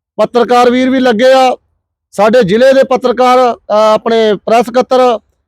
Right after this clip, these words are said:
ਜਮਨਾ ਦੇ, ਪਰ ਜਿਹੜੀ ਉਹਦੀ ਗਿਣਤੀ ਨਹੀਂ ਹੋ ਸਕੀ। ਲੱਖਾਂ ਦਾ ਇਕੱਠ ਆ ਤੇ ਤਿੰਨਾਂ ਬੰਦ-, ਬੰਦਿਆਂ ਤੋਂ ਹਮਲਾ ਬੋਲ ਕੇ ਤੇ ਅੱਜ ਦਿੱਲੀ ਦੇ ਵਿੱਚ ਐਂਟਰ ਹੋਵਾਂਗੇ।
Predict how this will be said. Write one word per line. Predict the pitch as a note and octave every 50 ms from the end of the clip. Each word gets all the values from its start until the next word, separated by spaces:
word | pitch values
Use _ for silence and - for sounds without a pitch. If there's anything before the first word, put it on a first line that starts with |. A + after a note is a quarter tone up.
| _ _ C3
ਜਮਨਾ | C3 D3+ A3 A3+ A#3 A#3+ B3 B3+ B3+
ਦੇ, | C4 C4+ C4
ਪਰ | A#3+ - C4+ A#3+ A#3+ A3
ਜਿਹੜੀ | G3 A#3+ A#3+ B3+ B3+
ਉਹਦੀ | B3+ A#3+ B3+
ਗਿਣਤੀ | G#3+ F#3 A3 G#3+ F#3+ - A#3+ A#3+
ਨਹੀਂ | B3 B3+
ਹੋ | B3+ A#3+
ਸਕੀ। | G3 G3+ F#3 D#3+ F3 D#3+ B2+ _ _ _ _ _ - D#3
ਲੱਖਾਂ | E3+ G3+ A#3 - - B3 C4+ C#4
ਦਾ | C4+ C#4
ਇਕੱਠ | C4+ C4 A#3+ A#3 A3+ G3 -
ਆ | B3 B3+ B3+ B3 A#3 A3 - _ _ _ _ _ -
ਤੇ | - B3
ਤਿੰਨਾਂ | A3 - B3+ C4 C#4 D4 C#4+ C4+
ਬੰਦ-, | A3+ B3 A#3 A3+ B3
ਬੰਦਿਆਂ | A#3 A3+ A#3 A#3 A3+ A#3 A#3+
ਤੋਂ | A#3 B3 B3 A#3+
ਹਮਲਾ | G3+ G3 G3+
ਬੋਲ | G3+ G3+ A3 A3 G#3
ਕੇ | - B3 B3+ C4 C4 A3
ਤੇ | _ _ _ _ _ - A3+ A#3
ਅੱਜ | A3 A#3
ਦਿੱਲੀ | A3+ F#3+ A3 G#3+ A3 A#3
ਦੇ | A#3 A#3+
ਵਿੱਚ | A#3 A#3 G#3+ -
ਐਂਟਰ | A3 G#3 G3 G3+ A#3+
ਹੋਵਾਂਗੇ। | B3+ A#3+ A#3 A#3+ A#3+ B3 B3+ B3+ A3+